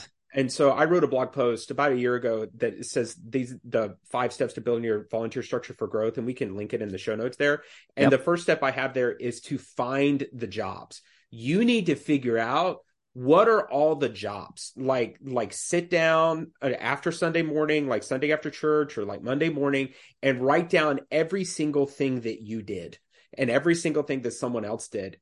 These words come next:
Speaker 1: And then every s-, every one of those tasks is a job.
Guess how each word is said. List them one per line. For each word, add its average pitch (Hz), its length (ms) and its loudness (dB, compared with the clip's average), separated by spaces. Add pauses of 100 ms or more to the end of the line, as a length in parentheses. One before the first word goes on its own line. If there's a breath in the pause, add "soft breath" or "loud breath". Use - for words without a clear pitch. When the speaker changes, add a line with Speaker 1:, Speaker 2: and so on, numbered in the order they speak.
Speaker 1:
And 139 180 2
then 131 200 2 (160)
every 180 300 2
s-, - 180 -10 (100)
every 202 300 2
one 190 240 4
of 143 160 0
those 170 340 4
tasks - 760 -8 (540)
is 151 180 4
a 127 40 4
job. - 380 -6